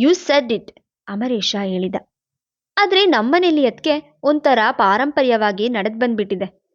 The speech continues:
ವೆಂಕಟಪ್ಪನಪ್ಪ ನಮ್ಮಪ್ಪನ್ ದೋಬಿ, ವೆಂಕಟಪ್ಪ ನಮ್ ದೋಬಿ, ಅವ್ನ್ ಮಗ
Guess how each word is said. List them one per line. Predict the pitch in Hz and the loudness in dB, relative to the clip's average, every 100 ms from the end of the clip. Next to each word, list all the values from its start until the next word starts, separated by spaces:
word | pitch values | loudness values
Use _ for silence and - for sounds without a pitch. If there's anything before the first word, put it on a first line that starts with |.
| _ _ 247 | _ _ -2
ವೆಂಕಟಪ್ಪನಪ್ಪ | 262 349 381 349 - 240 202 - 294 294 _ 233 | 0 0 0 0 0 0 -2 -2 -4 -4 _ -4
ನಮ್ಮಪ್ಪನ್ | 220 202 202 302 302 | -2 -2 -2 0 2
ದೋಬಿ, | 214 202 185 - _ _ - | 0 -2 -4 -10 _ _ -8
ವೆಂಕಟಪ್ಪ | 196 233 302 285 285 311 | -6 -2 0 0 0 0
ನಮ್ | 254 190 233 | 2 2 2
ದೋಬಿ, | 202 190 - _ _ _ _ | 0 -2 -10 _ _ _ _
ಅವ್ನ್ | - 403 403 | 0 2 2
ಮಗ | 359 | 2